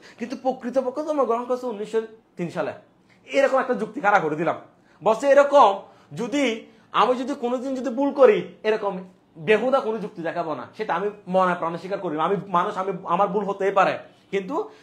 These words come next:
সেটা আমি স্বীকার করে নিব, না বুঝেও না, ভয়েও না।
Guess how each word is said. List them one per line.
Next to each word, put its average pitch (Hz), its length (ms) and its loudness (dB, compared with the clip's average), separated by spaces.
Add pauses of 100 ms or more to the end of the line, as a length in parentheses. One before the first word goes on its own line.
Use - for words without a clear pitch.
(120)
সেটা 240 220 0
আমি 208 160 4
স্বীকার 254 260 4
করে 196 200 0
নিব, 180 300 0 (160)
না 226 300 10
বুঝেও 262 400 6
না, 311 160 6
ভয়েও 233 560 6
না। - 260 0